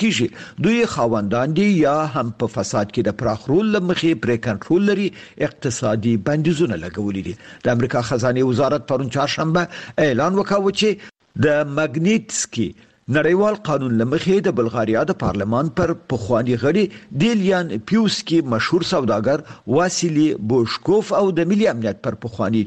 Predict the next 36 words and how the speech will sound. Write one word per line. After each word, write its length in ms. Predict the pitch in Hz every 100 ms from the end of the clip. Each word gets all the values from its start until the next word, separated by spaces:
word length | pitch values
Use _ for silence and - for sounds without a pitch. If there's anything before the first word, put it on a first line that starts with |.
| -
چارواکي 500 | 87 113 165 - 190 - - - -
ایلکو 380 | 214 214 - 165 165 - _ 117
ژیلیاسکوف 960 | 139 120 113 110 95 107 - 185 226 - - 170
او 100 | 175 170 170
په 100 | 131
دوی 100 | 202 220
پورې 280 | 175 165 160 127
تړلیو 400 | 113 156 185 180 - - _ -
څلور 380 | 147 147 220 -
شپېته 400 | - 120 113 -
شرکتونو 580 | - - 127 - 185 208
باندې 320 | 135 123 156 147
بندیزونه 500 | 110 95 104 113 107 117
لګولي 420 | 139 170 123 80
دي. 60 | - - - _ -
د 80 | 127
امریکا 320 | 123 131 123
د 100 | 127
بهرنیو 300 | 120 143 120
چارو 180 | 139 135
وزارت 400 | 117 123 135 131 -
په 160 | 170 175
یوه 160 | 151 147 120
جلا 200 | 131 127 117 113
اقدام 280 | 120 156 -
کې 340 | 202 - - -
په 120 | 139
فساد 340 | 185 202 202 -
کې 140 | 135
د 100 | 117
لاس 180 | 113 - 120
لرلو 280 | 123 113 107 117
په 100 | -
تور 180 | 214 110 - - - 170
د 120 | 170
بلغاریا 420 | 196 196 196 202